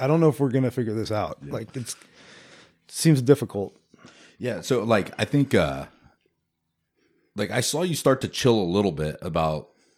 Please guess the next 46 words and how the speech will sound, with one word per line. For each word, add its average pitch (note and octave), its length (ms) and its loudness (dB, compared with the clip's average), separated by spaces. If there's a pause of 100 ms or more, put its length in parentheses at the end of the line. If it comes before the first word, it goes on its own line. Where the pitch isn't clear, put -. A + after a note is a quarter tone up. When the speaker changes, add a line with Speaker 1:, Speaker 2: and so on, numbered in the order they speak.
Speaker 2:
probably C3 240 0
about A2 200 0
the E2+ 60 -8
last F2+ 400 -6
sixty F2+ 340 -10
seconds - 460 -6
of B1+ 100 -18
your C2 80 -12
second D2+ 400 -6
round C#2+ 320 -8
yesterday. B1+ 380 -12
I - 540 -16
think A2+ 180 2
you F#2+ 60 -2
had F#2+ 120 0
a F2+ 40 0
little F2+ 220 0
bit D#2+ 140 -4
of D2 80 -10
chill D#2 260 -6
then, B1+ 300 -10 (260)
but G#2 100 4
I - 20 8
don't C#3+ 80 6
know C#3 80 4
if - 80 -2
that A2+ 140 2
was F2+ 160 -4
chill A2 360 2
or F2+ 100 2
just, D#2+ 260 -6
like, D2 260 -6 (160)
"I E2 120 -6
have D#2 180 -6
no D#2+ 100 -4
gas." - 540 -12 (260)
Speaker 1:
Yeah, A#2+ 560 0
no, B2 160 -2
that A#2 140 -2
was G#2+ 160 -4
definitely F2+ 320 -10
"I F#2+ 40 -14
have F2 120 -18
no E2+ 120 -20
gas." - 460 -18
Speaker 2:
Yeah. - 240 -18